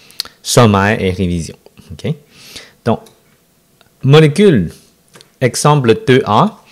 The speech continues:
trouve les colonnes qui perdent des électrons et gagnent des électrons au moment de formation des molécules. Et combien d'électrons les éléments perdent ou gagnent ? Si on regarde encore sur le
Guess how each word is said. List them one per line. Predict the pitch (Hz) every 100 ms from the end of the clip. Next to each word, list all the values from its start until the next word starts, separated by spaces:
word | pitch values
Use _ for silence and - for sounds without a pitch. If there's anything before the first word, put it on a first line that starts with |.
| _ - - _ _ _ _ _ _ _ _ _
trouve | - 220 220 202 - - - - _ _
les | 117 120
colonnes | 127 120 139 156
qui | 143
perdent | 107 - 147 143 - - 117
des | 110 98
électrons | 101 90 - 139 -
et | 104 101
gagnent | - 117 139 131
des | 113 95
électrons | 98 - - 113 123 - _ _ _ -
au | 147
moment | 135 139
de | 151
formation | 135 120 101 117
des | 117 104
molécules. | 95 95 90 - - - _
Et | -
combien | 110 143 147 175
d'électrons | 147 139 151
les | 151 139
éléments | 127 120 127 135 _ -
perdent | 131 127 - _ -
ou | 110 _
gagnent ? | 117 101 80 - - _ - - -
Si | 185
on | 190 139
regarde | 123 104 139 139
encore | 104 92 - 117 117 113
sur | - - 98 92 87
le | 85 85 80 78 78 76